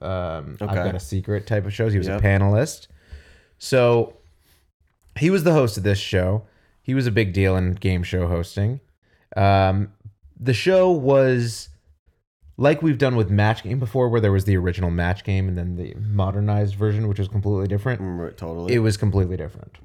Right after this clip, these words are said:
Speaker 2: Great.
Speaker 1: So it was, like, four people competing on, like, the bid phase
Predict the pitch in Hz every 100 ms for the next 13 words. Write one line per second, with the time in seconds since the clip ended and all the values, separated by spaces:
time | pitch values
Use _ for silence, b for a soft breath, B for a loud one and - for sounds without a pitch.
0 | - - 95 92 85 - - - _ _
1 | _ _ _ - - 117 117 110 104 -
2 | 143 156 147 131 135 123 117 b b b
3 | b _ - - 113 - 143 139 123 -
4 | 107 107 101 95 90 85 82 123 127 123
5 | - 107 98 92 92 95